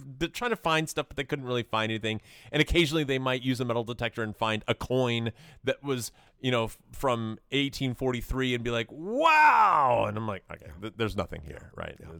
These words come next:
Speaker 1: There's, there's, we're done." So I just kinda looked it up recently and saw that they're on season nine. And I'm going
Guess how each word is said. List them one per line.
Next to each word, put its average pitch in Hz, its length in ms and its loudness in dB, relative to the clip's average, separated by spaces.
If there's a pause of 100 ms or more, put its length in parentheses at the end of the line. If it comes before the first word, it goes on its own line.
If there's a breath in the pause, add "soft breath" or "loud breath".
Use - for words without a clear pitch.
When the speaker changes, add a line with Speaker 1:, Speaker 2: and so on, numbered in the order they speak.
(100)
Speaker 1:
There's, 92 160 -6 (120)
there's, 92 160 -6
we're 92 80 -2
done." - 280 -16 (1160 soft breath)
So 196 460 2 (500)
I 208 140 4
just 311 160 -2
kinda 202 160 4
looked 156 200 0
it 139 80 0
up 131 120 -2
recently 127 520 -4
and 120 140 -4
saw 127 240 0
that 123 180 -8
they're 120 160 0
on 117 140 -2
season 95 520 -6
nine. 76 480 -12
And 113 80 -8
I'm 135 100 -4
going 139 320 -4